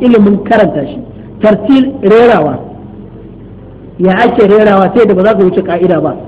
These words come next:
Ba zai zama na sautin ka ne kawai yake jan ka ba. Ka sa akwai wanda yake karatu shi sautin yake bi. Inda sautin ya kada a yi ja biyar kawai sai ya, sai ya kada. Inda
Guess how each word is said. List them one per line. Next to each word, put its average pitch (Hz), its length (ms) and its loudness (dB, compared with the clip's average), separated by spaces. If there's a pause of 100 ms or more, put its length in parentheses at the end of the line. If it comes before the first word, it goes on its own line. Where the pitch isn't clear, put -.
(400)
Ba 180 120 0
zai 254 140 4
zama 233 180 2
na 233 100 2 (140)
sautin 240 320 0
ka 196 120 0
ne 208 140 4
kawai 214 260 4
yake 190 180 0
jan 190 160 0
ka 156 120 -4
ba. 127 120 -8 (260)
Ka 220 120 0
sa 262 120 2
akwai 247 160 2
wanda 220 140 2
yake 214 160 2
karatu 185 320 -2
shi 214 220 0
sautin 247 320 0
yake 202 240 0
bi. 156 80 -4 (540)
Inda 269 300 2
sautin 254 300 2
ya 226 100 2
kada 254 360 -2
a 190 40 2
yi 208 180 4
ja 226 140 4
biyar 190 200 0
kawai 214 240 2
sai 220 100 0
ya, 190 140 2 (1120)
sai 233 100 4
ya 208 140 4
kada. 208 240 0
Inda 254 160 0